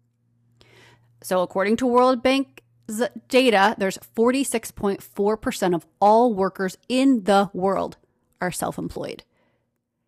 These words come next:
I can't even read that number without, uh, quite honestly, my jaw dropping and having my mind blown.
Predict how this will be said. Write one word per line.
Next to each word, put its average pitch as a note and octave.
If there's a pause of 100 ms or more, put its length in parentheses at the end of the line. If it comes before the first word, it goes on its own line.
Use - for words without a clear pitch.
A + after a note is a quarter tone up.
(760)
I E4 (200)
can't A#3+
even G3
read F#3+
that F3+
number F#3+
without, F#3+ (460)
uh, A3 (160)
quite B3
honestly, G3+ (220)
my F#3
jaw F3+
dropping F3+
and F3
having F3+
my F3
mind E3+
blown. F3+